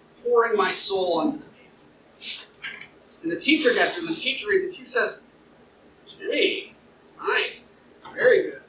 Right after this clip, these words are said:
This is intelligible." And then, like, slaps a big A on it and sends it back to you and says,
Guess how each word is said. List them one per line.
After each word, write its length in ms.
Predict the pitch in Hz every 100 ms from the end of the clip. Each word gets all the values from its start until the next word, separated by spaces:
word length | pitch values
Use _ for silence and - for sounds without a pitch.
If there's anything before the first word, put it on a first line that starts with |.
| _ - - _ - -
This 220 | - -
is 80 | -
intelligible." 320 | - - - - - _ _ _ _ _ - _ - - - - _ - -
And 100 | 320
then, 180 | 320 294 -
like, 120 | - -
slaps 400 | - 208 175 175
a 100 | -
big 220 | - - -
A 260 | 202 226 202
on 180 | - 403
it 120 | -
and 120 | 302
sends 380 | - - 247 233
it 80 | -
back 300 | 190 190 -
to 100 | 208
you 60 | -
and 100 | -
says, 320 | - -